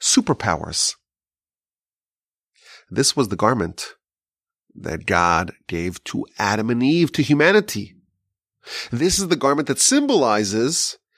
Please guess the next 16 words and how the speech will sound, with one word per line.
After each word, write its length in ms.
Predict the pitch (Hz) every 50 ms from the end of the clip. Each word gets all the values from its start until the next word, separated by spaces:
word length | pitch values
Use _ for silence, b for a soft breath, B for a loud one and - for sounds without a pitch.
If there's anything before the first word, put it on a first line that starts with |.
| b b b b
the 260 | - 104 135 139 143 143
superiority 960 | - - - 156 - - 143 135 127 123 135 135 151 139 131 - - - 143
of 80 | 127
humanity 460 | - - 123 113 107 107 107 - 120 -
over 200 | - 101 95 101
animals. 540 | 107 170 185 165 104 92 95 - - - - _ _ _ _ _ _ _ _ _ _ _ _ _ _ _ _ _ _ _ _ B B B B B B B
When 140 | - 143
a 20 | 135
person 300 | - - 170 180 - 180
was 120 | 165 127
wearing 300 | 110 117 127 131 139 147
these 180 | 139 131 135 127
garments, 440 | - 117 92 90 98 107 104 - -
says 300 | - - - 117 107 101
the 80 | 92 101
Midrash, 520 | 92 92 87 - 104 123 156 - - -